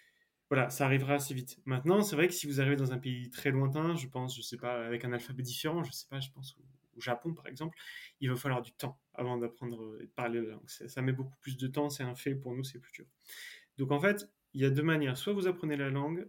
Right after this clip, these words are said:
soit vous trouvez des passions communes. Sauf que c'est beaucoup plus simple de trouver des gens avec des passions communes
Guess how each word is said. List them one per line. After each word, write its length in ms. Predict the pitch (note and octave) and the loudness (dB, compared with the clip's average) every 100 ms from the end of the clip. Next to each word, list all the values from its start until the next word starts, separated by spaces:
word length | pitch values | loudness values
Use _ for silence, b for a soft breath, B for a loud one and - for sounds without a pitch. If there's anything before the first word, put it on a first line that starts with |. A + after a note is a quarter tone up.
| - | -10
soit 380 | - - D#3 E3 | -8 -2 0 0
vous 160 | C#3 | -2
trouvez 260 | C3+ - C#3+ | -8 -4 -2
des 80 | C3+ | -2
passions 300 | C#3 C3+ C#3 | -2 -4 -6
communes. 320 | C3+ B2+ A#2+ | -6 -6 -6
Sauf 140 | C#3 | -8
que 60 | C#3 | -6
c'est 80 | D#3 | -4
beaucoup 240 | F#3 A#3+ | -2 -4
plus 120 | A#3+ | -4
simple 200 | F#3+ G3 | -4 -2
de 60 | D#3 | -4
trouver 300 | C#3 - C#3+ | -6 -4 -2
des 100 | C3 | 0
gens 140 | C3 | -2
avec 160 | D3 B2 | -2 -4
des 100 | B2 | -4
passions 280 | D3+ E3 E3 | -4 -6 -8
communes 360 | D#3 C3+ D#3 | -6 -6 -6